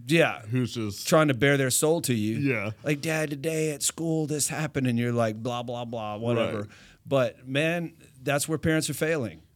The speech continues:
Speaker 1: Like,
Speaker 2: Yeah.
Speaker 1: you gotta lock in and, like, really, really empathize and care.
Speaker 2: What would you say to the parent? 'Cause I, I think I've even struggled like this. I'm really passionate about my work. I'm really passionate about what I'm doing,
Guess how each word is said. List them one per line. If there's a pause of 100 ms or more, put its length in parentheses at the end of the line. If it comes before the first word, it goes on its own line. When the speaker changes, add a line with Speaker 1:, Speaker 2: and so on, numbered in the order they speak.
Speaker 1:
Like,
Speaker 2:
Yeah.
Speaker 1:
you
gotta
lock
in
and,
like,
really,
really
empathize
and
care. (320)
Speaker 2:
What
would
you
say
to
the
parent?
'Cause (420)
I, (140)
I
think
I've
even
struggled
like
this.
I'm
really
passionate
about
my
work. (300)
I'm
really
passionate
about
what
I'm
doing,